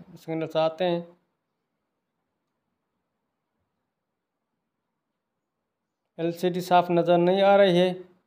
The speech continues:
अंदर लेके हम सर्च करेंगे, ब्लाइंड स्कैन सर्च करेंगे नाइल सैटेलाइट, देखते हैं कितने चैनल से रिसीव होते हैं। तो इधर हम ऊपर जो है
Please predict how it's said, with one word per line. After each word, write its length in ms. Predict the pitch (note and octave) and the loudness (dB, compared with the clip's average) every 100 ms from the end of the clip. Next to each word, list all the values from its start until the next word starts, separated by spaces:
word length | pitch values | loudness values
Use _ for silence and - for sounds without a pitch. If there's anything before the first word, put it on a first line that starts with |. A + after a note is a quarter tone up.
| _ _ _ _ _ _ _ _ _ _ - | _ _ _ _ _ _ _ _ _ _ -8
अंदर 420 | F3+ F3+ F#3+ F#3 | -4 0 2 2
लेके 320 | F3 F3+ F3+ F3+ - - _ _ _ _ E3+ | 0 -2 0 -4 -6 -20 _ _ _ _ -8
हम 220 | F3 E3 | -6 -4
सर्च 300 | E3+ E3+ F3 | -4 -4 -2
करेंगे, 420 | G3+ G3 F#3+ F3+ F3 - _ _ _ _ _ _ E3 | 2 2 2 0 -6 -18 _ _ _ _ _ _ -14
ब्लाइंड 380 | D#3+ E3+ E3+ E3+ | -6 -4 -4 -6
स्कैन 260 | - F3 | -4 -4
सर्च 260 | E3 E3+ E3+ | -2 -6 -6
करेंगे 680 | - F#3 F3+ D#3+ E3 E3 E3 | -6 -4 -2 -2 -4 -4 -6
नाइल 360 | - D#3+ D#3+ D#3+ | -6 0 2 2
सैटेलाइट, 560 | E3+ E3+ E3 E3 D#3+ - | 0 -2 -2 -2 -4 -10
देखते 400 | D#3 D#3+ - E3+ | -8 -8 -8 -10
हैं 120 | D#3+ | -10
कितने 360 | D#3+ F#3 F#3 | -12 -10 -8
चैनल 260 | F3+ F3+ F3 | -6 -6 -6
से 120 | F3 | -6
रिसीव 300 | E3+ E3 F3+ | -10 -8 -4
होते 180 | E3+ F3 | -2 -2
हैं। 160 | F3 F3 _ _ _ _ _ _ | -4 -6 _ _ _ _ _ _
तो 420 | D#3+ D#3+ D#3 D#3 - | -6 -4 -4 -4 -8
इधर 260 | D#3 F3 | -4 0
हम 220 | E3+ E3 D#3+ D#3 D3+ - - _ - | 2 2 -2 -6 -8 -14 -20 _ -16
ऊपर 480 | E3 D#3+ E3+ E3 D#3+ | -16 -10 -6 -6 -6
जो 200 | D#3+ D#3 | -6 -6
है 520 | D#3 D3+ D3+ D3+ | -6 -6 -8 -12